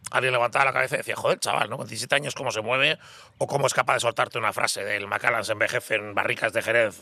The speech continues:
eh, españolas", ¿no? Eh, te miraban como diciendo, "Joder, con el chavalillo este", ¿no? Sí que al final no está solamente para, para currar y sacar la basura, porque es verdad que entonces,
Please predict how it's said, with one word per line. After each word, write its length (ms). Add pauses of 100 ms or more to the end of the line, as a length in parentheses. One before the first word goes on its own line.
(120)
eh, 140 (180)
españolas", 540
¿no? 160 (340)
Eh, 320
te 100
miraban 280
como 140
diciendo, 200
"Joder, 180
con 140
el 80
chavalillo 460
este", 180
¿no? 160
Sí 140
que 80
al 100
final 380 (400)
no 140
está 180
solamente 460
para, 360
para 260
currar 360
y 60
sacar 240
la 60
basura, 320
porque 120
es 60
verdad 200
que 60
entonces, 400